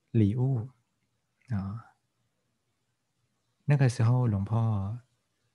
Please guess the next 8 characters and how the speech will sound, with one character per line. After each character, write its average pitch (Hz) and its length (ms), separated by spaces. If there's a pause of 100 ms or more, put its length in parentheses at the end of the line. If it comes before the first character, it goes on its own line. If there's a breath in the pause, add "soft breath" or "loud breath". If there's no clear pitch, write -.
(300)
ธ - 120
ร 104 40
ร - 0
ม 101 180
ะ， - 1040
啊， 101 240 (1600)
他 104 340
给 101 460